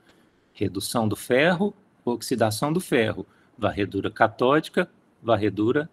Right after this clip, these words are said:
anódica. E aí vocês têm nesse patamar essa reação acontecendo, só que, ó, o nível do, vocês estão lá, aumentando o potencial, varredura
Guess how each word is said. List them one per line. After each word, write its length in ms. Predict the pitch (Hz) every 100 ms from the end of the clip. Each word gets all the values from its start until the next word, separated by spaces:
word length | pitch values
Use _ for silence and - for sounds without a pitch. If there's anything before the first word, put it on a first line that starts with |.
| _
anódica. 640 | 120 135 120 92 - - - _ _ _ -
E 100 | 107
aí 80 | 104
vocês 340 | 110 - 113
têm 280 | - 131 -
nesse 400 | - 147 220 240
patamar 680 | - 175 165 156 123 98 - -
essa 320 | 160 202 202
reação 440 | 143 131 - 123
acontecendo, 760 | 104 117 110 107 - 117 151 214 - - -
só 200 | 165 160
que, 160 | -
ó, 220 | 147 101 -
o 100 | 117
nível 380 | 110 117 139 160
do, 180 | 127 135
vocês 300 | 113 - 123
estão 160 | 202
lá, 240 | 202 165 143
aumentando 540 | 135 127 120 131 156
o 60 | 202
potencial, 720 | 196 196 202 - 220 107 - -
varredura 600 | 101 104 104 120 160